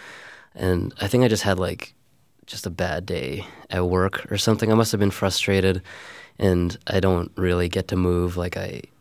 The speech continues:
I pretty much work online all the time. And I think this kind of came out at the gym. I go to this gym here in Regina called, um, Sweep Science. I guess it's called Regina Jiu-Jitsu now. But my coach, John, I think he noticed, and he was like,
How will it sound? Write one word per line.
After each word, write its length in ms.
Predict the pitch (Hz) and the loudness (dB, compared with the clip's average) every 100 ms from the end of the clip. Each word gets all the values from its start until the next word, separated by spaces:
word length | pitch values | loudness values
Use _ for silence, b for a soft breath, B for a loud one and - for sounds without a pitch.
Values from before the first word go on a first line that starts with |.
| - | -10
I 200 | 90 90 - | -8 -8 -10
pretty 180 | - 95 | -4 0
much 180 | 90 | 0
work 320 | - 90 90 - | -2 -2 -2 -2
online 460 | 90 90 87 87 | -2 0 0 -2
all 160 | 87 87 | -4 -6
the 80 | 87 | -6
time. 420 | - 87 87 85 B B B B B | -4 -2 -2 -6 B B B B B
And 140 | - 95 | 0 2
I 60 | |
think 180 | 92 113 | 4 4
this 140 | 110 - | 2 0
kind 180 | 110 | 2
of 120 | 104 101 | 2 2
came 220 | 104 92 | 2 4
out 320 | 95 127 - - | 4 2 -2 -4
at 140 | 107 107 | -2 0
the 60 | |
gym. 480 | 101 107 113 131 131 - | 2 4 4 2 -2 0
I 60 | |
go 100 | 104 | 4
to 80 | 107 | 4
this 140 | 95 | 2
gym 260 | 92 95 92 | -2 0 2
here 140 | 90 | 2
in 100 | 90 | 2
Regina 480 | 87 85 87 87 87 87 | 2 0 0 0 -2 -6
called, 280 | - 95 92 | -6 -4 -4
um, 280 | 92 92 | -4 -6
Sweep 320 | - - 95 - | -6 -2 -2 0
Science. 520 | 98 90 87 - - | 0 0 0 -4 -6
I 60 | - | -2
guess 100 | 110 | 0
it's 100 | 104 | 0
called 220 | - 98 | 0 0
Regina 320 | 92 90 90 | 2 0 0
Jiu-Jitsu 420 | 90 87 90 - 90 | -2 -4 -6 -4 -4
now. 300 | 90 92 92 B B B B B - | -2 -4 -8 B B B B B -4
But 100 | 92 | 2
my 100 | 92 | 2
coach, 380 | - 98 92 - | 4 4 4 2
John, 420 | 98 92 92 90 | 4 4 4 2
I 100 | 95 | 0
think 200 | - 90 | -2 -2
he 60 | |
noticed, 520 | 92 90 87 90 87 - | 0 2 0 -2 -4 -4
and 80 | |
he 100 | 90 | -2
was 180 | 90 87 | -2 -2
like, 280 | 90 87 - | -2 -4 -8